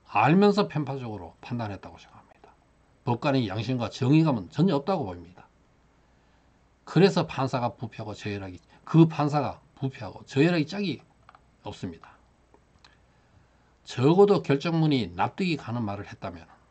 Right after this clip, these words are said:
조금이라도 이해를 하겠는데 채권자식이 실수한 것, 즉 가처분 신청서에서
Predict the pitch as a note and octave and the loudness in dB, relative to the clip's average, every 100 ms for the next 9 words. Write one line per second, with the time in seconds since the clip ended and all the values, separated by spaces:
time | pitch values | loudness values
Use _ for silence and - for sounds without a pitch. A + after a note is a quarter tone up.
0 | _ - C3+ G#3+ G3+ F3 A#2 G#2 A#2+ G2+ | _ -10 0 2 4 0 -2 -4 -6 -6
1 | F#2 G#2 G#2+ G2 - _ _ _ _ - | -12 -12 -12 -14 -18 _ _ _ _ -8
2 | G3+ G#3 G#3 G3 E3+ E3+ - D3 - A2 | -6 -4 -2 -2 -2 -2 -4 -8 -8 -8
3 | G#2+ A2+ - _ _ _ _ _ _ _ | -6 -6 -8 _ _ _ _ _ _ _
4 | _ - C#3 C3+ - C3+ D#3+ D3 C#3 C#3 | _ -2 -2 0 0 0 0 -2 -2 -2
5 | B2+ - - _ - G#2+ G#2 D#3+ E3 | -4 -8 -18 _ -4 -2 -2 -4 -8